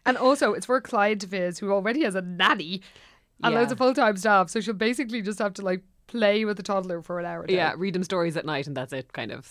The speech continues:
Speaker 2: So
Speaker 1: Yeah.
Speaker 2: she's got a real cushy number.
Speaker 1: She really does. She's
Speaker 2: Yeah.
Speaker 1: the only one who does have a properly cushy number.
Speaker 2: Yeah.
Speaker 1: Um, and Jess is like,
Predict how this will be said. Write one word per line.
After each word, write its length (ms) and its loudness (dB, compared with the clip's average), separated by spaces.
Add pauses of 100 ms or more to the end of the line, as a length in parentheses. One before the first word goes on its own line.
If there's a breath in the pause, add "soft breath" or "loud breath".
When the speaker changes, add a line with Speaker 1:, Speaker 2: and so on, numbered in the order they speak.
Speaker 2:
So 80 -8
Speaker 1:
Yeah. 160 0
Speaker 2:
she's 80 0
got 140 -2
a 40 -2
real 200 -6
cushy 340 -6
number. 160 -6
Speaker 1:
She 160 -4
really 460 -6
does. 260 -6
She's 80 -4
Speaker 2:
Yeah. 80 -2
Speaker 1:
the 100 4
only 140 4
one 160 4
who 120 0
does 280 -2
have 120 -6
a 40 -14
properly 260 -10
cushy 300 -8
number. 260 0
Speaker 2:
Yeah. 140 4 (480 loud breath)
Speaker 1:
Um, 480 -4 (240)
and 580 0 (320 loud breath)
Jess 260 -2
is 80 -14
like, 220 -6